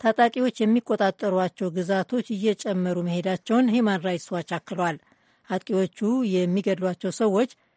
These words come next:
ከመንግስትና ከምዕራባውያን ጋር ግንኙነት አላቸው ወይም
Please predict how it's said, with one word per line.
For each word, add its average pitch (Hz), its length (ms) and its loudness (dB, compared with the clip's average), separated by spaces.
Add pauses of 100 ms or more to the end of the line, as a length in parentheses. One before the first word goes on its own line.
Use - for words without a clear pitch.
(220)
ከመንግስትና 226 580 4 (100)
ከምዕራባውያን 185 1000 0
ጋር 202 220 0
ግንኙነት 170 460 -4
አላቸው 190 500 -2
ወይም 185 260 2